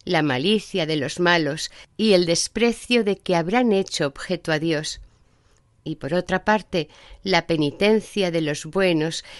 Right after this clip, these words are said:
y los efectos de la gracia de Dios que, en vida, habrán recibido,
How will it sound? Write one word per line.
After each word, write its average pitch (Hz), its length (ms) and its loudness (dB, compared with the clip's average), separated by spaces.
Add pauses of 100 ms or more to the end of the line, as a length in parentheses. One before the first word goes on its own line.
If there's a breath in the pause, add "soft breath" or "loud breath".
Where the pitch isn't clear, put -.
(100)
y 240 100 2
los 214 220 2
efectos 185 680 -2
de 147 100 0
la 143 120 0
gracia 165 480 -2
de 151 160 0
Dios 170 400 -2
que, - 400 -6
en 131 220 -6
vida, 175 380 -2 (440 soft breath)
habrán 180 460 2
recibido, 175 720 -2